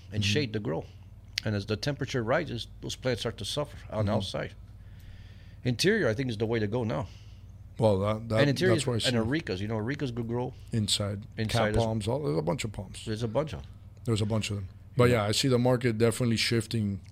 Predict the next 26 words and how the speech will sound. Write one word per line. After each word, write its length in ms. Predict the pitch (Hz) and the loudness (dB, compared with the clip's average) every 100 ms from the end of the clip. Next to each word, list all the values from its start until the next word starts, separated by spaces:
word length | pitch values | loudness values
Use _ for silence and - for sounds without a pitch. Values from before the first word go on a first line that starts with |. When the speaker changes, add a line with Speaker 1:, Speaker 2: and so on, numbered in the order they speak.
| - | -4
Speaker 2:
to 140 | - | 2
more 240 | 107 110 117 | 4 6 6
of 80 | 113 | 4
an 60 | 104 | 2
interior 460 | 95 120 113 107 104 | 0 2 2 0 -2
style 380 | - - 110 101 | -6 0 2 2
thing. 320 | - 113 123 123 | 2 0 0 -2
Speaker 1:
Yeah, 100 | 117 | 2
Speaker 2:
A 40 | |
lot 100 | 107 | 4
of 60 | 107 | 4
Speaker 1:
you 40 | 110 | 2
Speaker 2:
more 100 | 107 | 0
people 260 | 120 110 | 0 2
are 80 | 110 | 2
living 300 | 104 107 113 | 4 2 2
in 160 | 107 101 | 2 2
that, 280 | 101 98 98 - | 2 2 -2 -6
Speaker 1:
a 40 | |
lot 160 | 127 147 | -2 -2
of 100 | - - | -2 -2
Speaker 2:
you 120 | 117 | 2
know, 160 | 113 110 | 4 4
that 200 | 107 104 | 2 2
city 320 | - 135 123 | 4 4 4
life 420 | 113 120 147 - | 2 2 0 -8